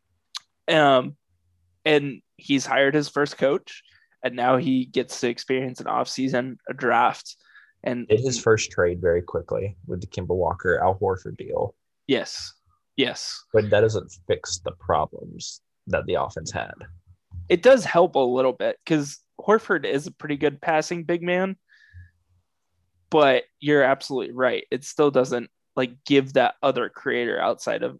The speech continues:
Speaker 1: Tatum or Brown. Is
Speaker 2: He's not Nikola Jokic passing the ball,
Speaker 1: <laughs>
Speaker 2: which is, like, obviously a re-,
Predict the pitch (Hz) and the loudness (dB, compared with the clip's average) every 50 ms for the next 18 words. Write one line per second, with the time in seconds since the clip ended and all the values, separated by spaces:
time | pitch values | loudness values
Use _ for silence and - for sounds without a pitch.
0 | _ _ _ - - 135 127 123 120 113 107 - - 127 127 123 113 - - - | _ _ _ -4 -2 -2 -2 -2 -4 -8 -14 -10 -4 -2 -2 -2 -2 -4 -8 -12
1 | - _ _ _ - 135 127 107 98 110 117 117 113 117 107 - - - _ - | -16 _ _ _ -6 -6 -4 -4 -6 -4 -2 0 0 0 0 -4 -10 -20 _ -20
2 | - - 113 107 101 101 - - 95 85 82 85 82 82 - - - - - - | -14 -10 -6 -4 -4 -4 -2 -2 -4 -4 -2 -2 -2 -2 -4 -8 -14 -14 -12 -12
3 | - - - - - _ _ - - - - - - - - - - - - - | -12 -12 -12 -16 -20 _ _ -8 -8 -6 -6 -4 -6 -6 -2 -2 -4 -4 -4 -10
4 | - - - 226 - - _ - - - - _ _ 107 110 104 - 107 107 98 | -18 -14 -14 -14 -14 -14 _ -14 -14 -14 -16 _ _ -2 -2 0 2 0 -2 0
5 | - 101 95 92 110 107 101 98 - _ _ _ _ _ _ _ _ _ _ _ | 0 0 2 2 0 -2 -6 -10 -18 _ _ _ _ _ _ _ _ _ _ _
6 | _ _ _ _ - - 101 101 107 95 - - 92 90 92 98 92 - | _ _ _ _ -6 -2 0 0 0 0 0 0 0 -2 -2 -2 -6 -12